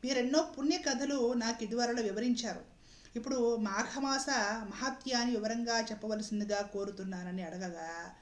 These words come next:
శంకరుడు సంతోషించి, సర్వమంగళ, నీవు లోక శ్రేయస్సు కోసం అడిగిన ఈ మహావిషయాన్ని తప్పకుండా చెబుతానంటూ పైన చెప్పిన మాఘమాస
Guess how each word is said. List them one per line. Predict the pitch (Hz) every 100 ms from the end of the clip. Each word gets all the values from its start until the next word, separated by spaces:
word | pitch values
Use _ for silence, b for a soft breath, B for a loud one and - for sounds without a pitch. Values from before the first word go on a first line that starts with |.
| B B
శంకరుడు | - 185 208 226 220
సంతోషించి, | 208 180 196 208 214 208 240
సర్వమంగళ, | 220 196 202 196 190 196 269 - B B B
నీవు | 226 269 302 277 240
లోక | 240 226 240 302
శ్రేయస్సు | 254 226 262 285 285
కోసం | 254 262 262 240
అడిగిన | 240 233
ఈ | 233 233
మహావిషయాన్ని | 202 196 254 262 262 - 262 247
తప్పకుండా | 247 233 - 285 285 254 254 233
చెబుతానంటూ | 220 196 214 208 196 269 370 - B B B -
పైన | 220 262
చెప్పిన | 302 247 233 262 262 202 214 - B -
మాఘమాస | 202 220 240 269 269 269